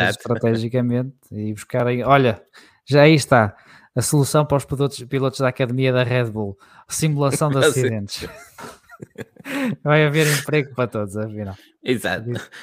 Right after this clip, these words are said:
Speaker 1: Olha, eu vou, eu, para fecharmos este tema, eu vou roubar só aqui o comentário do Miguel Silva, que partilha connosco o que foi dito pelo Nuno Pinto no, no podcast Eleven,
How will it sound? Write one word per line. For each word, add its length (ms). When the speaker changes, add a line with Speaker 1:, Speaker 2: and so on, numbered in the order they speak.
Speaker 1:
Olha, 160
eu 60
vou, 120
eu, 220
para 220
fecharmos 360
este 180
tema, 180
eu 80
vou 100
roubar 280
só 120
aqui 160
o 40
comentário 400
do 60
Miguel 280
Silva, 380
que 120
partilha 360
connosco 400
o 20
que 80
foi 120
dito 220
pelo 140
Nuno 180
Pinto 320
no, 480
no 100
podcast 480
Eleven, 380